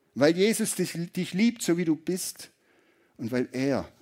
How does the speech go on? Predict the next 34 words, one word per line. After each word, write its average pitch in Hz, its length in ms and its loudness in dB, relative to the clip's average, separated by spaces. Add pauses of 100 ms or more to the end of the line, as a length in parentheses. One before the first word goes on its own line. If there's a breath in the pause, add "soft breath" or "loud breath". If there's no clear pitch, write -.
(720)
an 113 120 -6
unserer 123 280 -2
Stelle 107 320 -4
perfekt - 520 -10
ist, - 340 -20
genügt 120 420 -4
das. - 240 -18 (1200 soft breath)
Nehmen 247 260 2
wir 202 100 4
doch 190 220 2
grad 202 300 0
mal 226 140 2
diesen 196 580 -2 (240 soft breath)
König 175 500 0
David. - 400 -6 (880 soft breath)
Was 165 180 0
er 202 80 4
getan 180 480 2
hat, 196 160 2
war 160 160 2
alles 165 220 6
andere 151 280 6
als 139 260 2
gut 151 240 -8
genug. 156 460 6
Da 117 140 2
sind 143 160 4
wir 143 60 8
uns 131 100 4
schon - 160 0
einig. 135 400 4
Es 113 120 -4
war 120 240 2
schrecklich, 160 560 -2